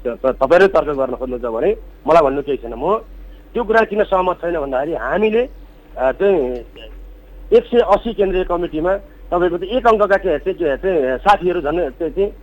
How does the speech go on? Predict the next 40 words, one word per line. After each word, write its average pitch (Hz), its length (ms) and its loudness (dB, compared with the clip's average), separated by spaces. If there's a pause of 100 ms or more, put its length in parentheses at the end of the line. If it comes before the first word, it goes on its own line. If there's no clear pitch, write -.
(260)
अर्को 220 220 4
क-, 196 280 6
चाहिँ, 190 160 0
अ, 131 580 -2
कमिटी 196 300 0
चाहिँ 185 140 -4
हामीले 170 180 -4
बनायौँ 208 360 4
भनेर 170 200 -4
बाहिर 156 220 0
Facebook-मा, 170 500 -12
सोसियल - 380 -12
मिडियामा 190 300 2 (400)
रोइलो 262 300 6
गरेर, 226 180 4
रमाइलो 220 380 2
गरेर, 190 260 0
अ, 214 120 0 (460)
लैजाने 208 480 0
कुराहरू 185 340 2
आज 180 160 0
तपाईँले 185 340 -6
देखिरहनु 226 340 0
भएको 175 180 -4
छ। 180 180 -10 (340)
नेकपा 220 380 0
एमालेको 208 500 -4
तपाईँको 196 320 -6
चाहिँ 185 180 -6
तल्लो 277 480 4
जनाधारको 202 500 4
चाहिँ, 185 160 -12 (360)
अ, 139 100 -8
कस्ता 240 320 0
पङ्क्तिहरू 196 480 -2
चाहिँ 190 160 -6
त्यता 190 460 -2
पुगेका 180 300 0
छन्, 160 180 -2
जसले, 220 380 2